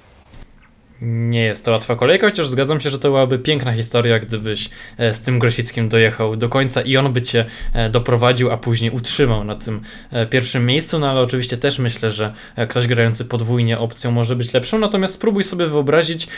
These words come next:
że jesteś w sytuacji goniącej, czy to w generalce, czy właśnie, mm, w miniligach, bo na pewno wielu naszych słuchaczy w takiej pozycji jest, w końcu,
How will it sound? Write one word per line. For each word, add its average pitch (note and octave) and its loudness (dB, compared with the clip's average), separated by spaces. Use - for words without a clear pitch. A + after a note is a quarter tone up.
że B2+ 4
jesteś C#3+ 4
w - -8
sytuacji C#3+ 0
goniącej, C3 2
czy C3+ -2
to A#2+ 2
w A#2 0
generalce, A#2 2
czy C3+ -4
właśnie, A#2 -2
mm, A#2 2
w A#2 0
miniligach, C3+ 2
bo D#3+ 2
na D3+ 0
pewno C3 0
wielu B2 2
naszych A#2 -2
słuchaczy A#2 -4
w A2 -10
takiej A2 -6
pozycji A2+ -4
jest, A#2+ 0
w - -4
końcu, A#2 -2